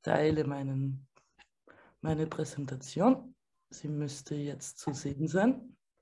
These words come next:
Und der Vortrag steht unter dem Titel Semiautomatisierte Korpusgenerierung, Metadaten und Intertextualität zur computergestützten Analyse gedruckter Reiseberichte. Und ich springe auch gleich ins Thema.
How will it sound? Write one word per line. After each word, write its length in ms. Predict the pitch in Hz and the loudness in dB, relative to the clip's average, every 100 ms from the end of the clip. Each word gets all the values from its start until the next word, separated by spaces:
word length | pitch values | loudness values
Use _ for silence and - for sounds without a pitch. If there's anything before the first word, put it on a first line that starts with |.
| - - - - - - _ _ _ _ _ _ _ _ _ - - | -10 -10 -14 -20 -20 -20 _ _ _ _ _ _ _ _ _ -20 -6
Und 760 | - 170 165 165 165 170 - 175 | 6 10 12 12 12 8 2 8
der 180 | 170 | 8
Vortrag 420 | 170 175 165 180 175 | 8 6 6 6 6
steht 240 | 185 175 | 6 6
unter 200 | 196 185 | 6 4
dem 180 | 170 170 | 4 6
Titel 300 | 208 202 202 | 6 4 2
Semiautomatisierte 1000 | - 160 165 165 160 160 160 160 170 165 | 4 8 10 10 6 2 2 2 2 4
Korpusgenerierung, 1040 | 147 135 165 - 147 143 139 135 131 131 127 | 4 6 4 4 4 4 4 4 4 4 8
Metadaten 680 | 143 175 190 156 143 - | 8 8 8 8 6 6
und 100 | 147 | 0
Intertextualität 1040 | 131 139 131 135 - 147 139 135 123 127 - _ - - - | 0 -2 -2 -4 2 2 2 0 -2 -2 -10 _ -18 -18 -16
zur 140 | - 165 | -4 4
computergestützten 800 | 165 147 165 202 170 175 175 160 | 6 6 6 6 6 6 6 6
Analyse 480 | 151 139 160 175 170 | 8 8 6 8 6
gedruckter 540 | 165 - 135 - 143 | 6 2 2 6 6
Reiseberichte. 960 | 123 123 131 131 123 120 - - - - _ _ _ _ - - - - - | 8 6 4 0 0 -4 -6 -6 -6 -8 _ _ _ _ -20 -20 -18 -18 -4
Und 120 | 165 | 0
ich 100 | 170 | 2
springe 560 | - - 165 220 254 202 | 2 6 10 12 12 12
auch 120 | 202 | 8
gleich 300 | - 147 170 | 8 8 8
ins 240 | 170 190 - | 4 0 -2
Thema. 680 | 107 131 127 120 120 - | 0 4 6 4 2 -4